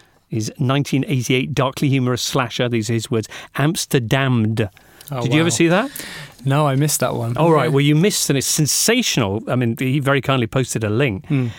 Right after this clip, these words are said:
Speaker 1: And it, it, as he says, it, it's a sensational example of the genre, em-, employing such classic tropes as a, a character falling in the water after attempting to get on the boat just as it's speeding off, uh, angry tourists getting splashed,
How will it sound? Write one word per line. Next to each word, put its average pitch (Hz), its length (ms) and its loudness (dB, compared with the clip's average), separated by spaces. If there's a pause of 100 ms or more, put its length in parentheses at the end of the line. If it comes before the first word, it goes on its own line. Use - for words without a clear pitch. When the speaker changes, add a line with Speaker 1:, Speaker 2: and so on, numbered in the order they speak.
(340)
Speaker 1:
And 127 160 -2
it, 143 520 -4
it, - 140 -6
as 156 320 0
he 156 80 2
says, 143 400 2
it, 131 140 0
it's 127 180 -2
a 123 80 -2
sensational 143 640 0 (240)
example 127 460 0
of 117 60 0
the 117 100 0
genre, 127 320 2
em-, 135 200 -4
employing 151 360 0
such 160 220 -2
classic - 440 -2
tropes 135 380 0
as 117 100 0
a, 117 40 -2 (280)
a - 60 0
character 165 400 -2
falling 185 480 2
in 165 80 6
the 160 80 4
water 147 320 4
after 151 220 0
attempting 123 360 -2
to 117 60 -4
get 127 140 0
on 123 80 0
the 113 60 -2
boat 123 200 -2
just - 240 -4
as 127 60 -2
it's - 100 -6
speeding 117 320 -2
off, 120 320 -4 (520)
uh, 120 140 0
angry 185 360 2
tourists 156 380 2
getting 127 220 0
splashed, 123 540 -2